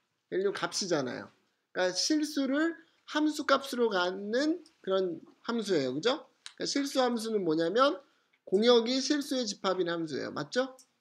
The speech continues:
네. 그러니까 처음에 이제 앞으로 실수 함수 그러면 정역이 실수인 게 아니라 뭐다?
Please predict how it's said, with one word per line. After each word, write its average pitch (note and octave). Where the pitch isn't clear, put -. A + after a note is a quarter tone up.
네. A#2+
그러니까 -
처음에 C#4
이제 G#3
앞으로 F#3+
실수 D4
함수 A#3+
그러면 G3+
정역이 B3
실수인 A#3
게 G#3
아니라 F#3
뭐다? F3